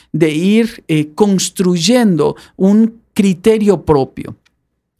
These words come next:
Cuando hablamos de la dependencia a la independencia,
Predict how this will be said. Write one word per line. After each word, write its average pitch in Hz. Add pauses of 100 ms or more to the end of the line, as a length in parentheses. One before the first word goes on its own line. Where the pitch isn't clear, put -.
Cuando 190
hablamos 202
de 151
la 143
dependencia 151
a 127
la 123
independencia, 135